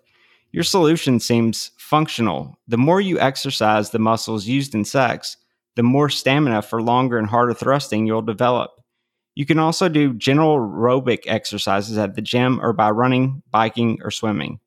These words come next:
You might feel awkward asking, but a trainer can probably show you specific exercises to do several times a week too.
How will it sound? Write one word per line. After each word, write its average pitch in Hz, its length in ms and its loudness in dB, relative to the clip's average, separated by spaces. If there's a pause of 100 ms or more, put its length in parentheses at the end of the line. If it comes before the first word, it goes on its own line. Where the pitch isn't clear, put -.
(480)
You 156 100 2
might 185 200 2
feel 160 300 2
awkward 127 380 0
asking, 107 540 0 (300)
but 131 100 0
a 127 60 2
trainer 170 340 2
can 151 220 2
probably 139 340 0
show 131 240 2
you 117 240 0
specific - 640 -4
exercises 107 760 0
to - 80 -12
do 113 200 -2
several 113 360 -2
times 117 280 0
a 117 60 -2
week 120 260 -2
too. 110 360 -2